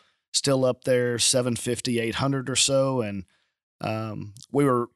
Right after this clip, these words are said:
we were running on about sixteen rigs, and really for kind of four or five operators, you know, that, that had, you know, three rig programs, four or five, um,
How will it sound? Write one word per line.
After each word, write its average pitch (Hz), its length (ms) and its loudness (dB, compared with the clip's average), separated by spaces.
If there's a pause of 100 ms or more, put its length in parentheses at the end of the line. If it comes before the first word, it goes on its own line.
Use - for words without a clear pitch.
we 147 120 0
were 143 60 2
running 135 260 0
on 127 100 0
about 113 240 0
sixteen 147 520 2
rigs, 127 420 0
and 123 120 -4
really 156 220 2
for 117 140 -8
kind 123 220 -4
of 101 120 -4
four 127 280 -2
or 117 60 2
five 117 640 -2
operators, 131 720 -2 (400)
you 117 140 0
know, 117 200 0
that, 107 200 -8 (160)
that 107 140 -4
had, 113 360 0 (260)
you 110 140 -6
know, 98 220 -10 (180)
three 131 180 -2
rig 123 260 -2
programs, 120 540 -4
four 120 300 -2
or 110 60 -2
five, 113 500 -2 (480)
um, 98 440 -8